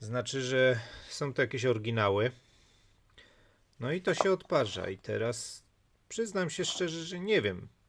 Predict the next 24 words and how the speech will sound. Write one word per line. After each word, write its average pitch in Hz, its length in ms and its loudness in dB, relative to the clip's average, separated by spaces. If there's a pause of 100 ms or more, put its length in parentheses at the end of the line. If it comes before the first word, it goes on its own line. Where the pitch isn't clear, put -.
(260)
czemu 113 300 0
to 104 140 2
odparzy-, 92 500 -2
odparzyło 101 580 -2
się, - 160 -4
odpadło. 98 540 -4 (1400)
I 143 560 -6
nie 147 120 -4
powiem 101 400 0
wam, 104 280 -2
bo 110 200 2 (360)
mówię, 113 440 0
pierwsza 139 380 0
myśl 120 260 -2
była, 120 280 2
że 135 140 -4
to 147 120 -8
jest 127 120 -6
jakaś - 360 -6 (580)
tandeta. 147 560 6 (720)
No 127 220 -10
ale 160 400 0 (720)
nie 107 200 2
wiem. 98 220 -2